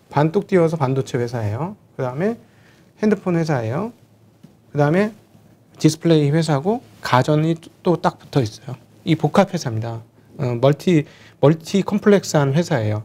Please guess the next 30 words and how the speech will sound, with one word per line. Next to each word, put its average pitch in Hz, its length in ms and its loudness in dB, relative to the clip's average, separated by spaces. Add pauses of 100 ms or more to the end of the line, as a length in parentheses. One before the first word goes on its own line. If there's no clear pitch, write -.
자, 120 180 -4
그래서 151 480 2 (300)
지금 175 300 2
구-, 165 440 2
지금 202 300 2
말씀하신 156 500 2
것들은 180 380 -2 (440)
요 180 100 6
절반 175 340 2
정도를 170 360 -2
뚝 220 180 -6
떼고 214 520 0
나머지 147 380 0
반도체에서 170 680 2
질문하신 117 560 -6
거예요. 139 260 -10 (500)
반도체 226 460 2
회사에서 202 600 4
여기서 156 300 2
한 196 180 0
팔, 269 200 2
구 240 140 2
알은 220 280 0 (220)
뚝 - 260 -10
떼고 226 260 4
이 147 80 2
회사는 160 320 2
뭐 127 160 2
하는 160 180 2
회사냐면 135 500 -2